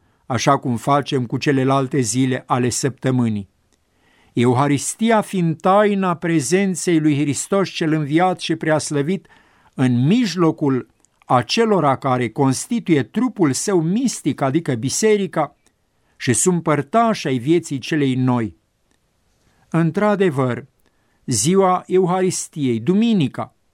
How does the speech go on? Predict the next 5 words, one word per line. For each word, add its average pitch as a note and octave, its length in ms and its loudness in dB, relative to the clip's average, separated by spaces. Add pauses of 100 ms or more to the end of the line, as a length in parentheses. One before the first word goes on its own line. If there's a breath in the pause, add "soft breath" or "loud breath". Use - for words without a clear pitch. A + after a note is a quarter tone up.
(360)
este A#2 340 0
ziua G3+ 500 2
actualizării F3+ 1080 0
sau E3+ 220 -2
manifestării F#3 1200 0